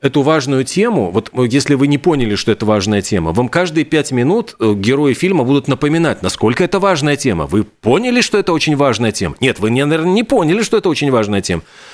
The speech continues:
И, э, ну, многих это стало просто раздражать в какой-то момент и говорить, что эти бессмысленные, ну, вот, ну, как бессмысленные, то есть очень долгие,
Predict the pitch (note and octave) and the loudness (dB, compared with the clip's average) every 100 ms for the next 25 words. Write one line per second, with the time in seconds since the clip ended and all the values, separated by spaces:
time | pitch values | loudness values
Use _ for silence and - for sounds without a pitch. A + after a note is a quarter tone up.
0 | - - B2+ E3 F3 C#3 C#3 C#3 C#3 D#3 | -20 0 2 4 2 0 0 0 2 2
1 | G#3+ D3 F3 G3 - E3+ C3+ - E3 D3+ | 2 2 2 0 -2 -4 -2 0 0 0
2 | D#3 - C#3+ B2 C#3+ D3+ B2+ F2 - F#2+ | -2 0 0 0 0 2 0 -2 -2 -2
3 | - F#2+ G2 A2 C3 G3 C3 G2+ G#2+ A#2 | 0 0 2 2 2 0 -2 0 0 2
4 | C3 - A2+ - - - A2+ A#2 A2+ A#2+ | 0 0 -2 -2 -10 -10 -4 -2 -2 0
5 | D#3 E3+ - A#2+ A#2 C#3+ E3 C#3+ C3 C#3+ | 0 0 0 0 0 0 0 -2 -2 -2
6 | G#2 G#2+ A2 F#2 G2 F#2+ A2+ - - - | -2 -2 -2 0 0 2 0 -2 -12 -20
7 | - C3 D3+ B2 C#3+ F3 C3+ A#2+ A#2+ | -4 -2 0 0 2 2 2 2 2